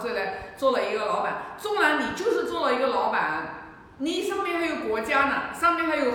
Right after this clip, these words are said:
很多的部门组织，然后的话在管理着你呢。纵然就是你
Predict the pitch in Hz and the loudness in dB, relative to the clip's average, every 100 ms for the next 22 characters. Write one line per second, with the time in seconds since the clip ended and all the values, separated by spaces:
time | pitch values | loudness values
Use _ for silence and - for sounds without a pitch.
0 | 226 226 262 233 - - - - 349 269 | -2 -2 0 0 -2 -6 -10 -6 -2 2
1 | 254 - 190 180 208 214 - - - 208 | 2 0 -4 -6 -4 -4 -4 -8 -10 -2
2 | 202 262 254 247 220 - - 254 233 214 | 0 2 2 2 2 2 2 2 2 0
3 | 240 247 202 196 185 165 - - - - | -2 -2 -2 -6 -6 -8 -10 -12 -18 -12
4 | 415 415 339 320 349 320 339 269 247 - | -4 4 6 6 0 -2 0 0 -2 -6